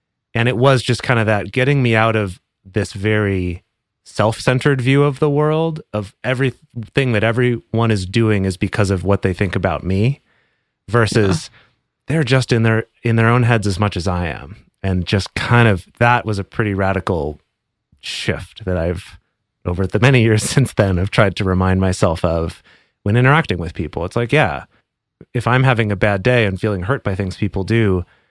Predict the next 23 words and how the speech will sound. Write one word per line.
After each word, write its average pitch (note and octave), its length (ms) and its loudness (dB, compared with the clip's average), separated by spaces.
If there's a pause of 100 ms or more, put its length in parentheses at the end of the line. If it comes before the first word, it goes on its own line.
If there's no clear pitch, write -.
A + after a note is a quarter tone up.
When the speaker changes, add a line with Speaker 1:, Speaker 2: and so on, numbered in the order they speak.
(500)
Speaker 1:
who A#2+ 60 -4
knows D3 240 0
what D#3+ 80 0
kind D#3 160 0
of D#3 60 2
day D3 140 4
they're D3+ 200 2
having? E2 640 -6
You G#2 80 -6
know, G2 180 0
who, A#2 240 0
who G#2+ 160 0
Speaker 2:
Yeah. B2+ 60 2
Speaker 1:
knows B2 180 2
how A2 140 2
I'm A#2+ 160 2
affecting G#2 440 -4
their A2 220 0
day? D2+ 400 -6
You G2+ 60 -4
know, G#2+ 100 0
it's G#2 160 -2
just, - 340 -2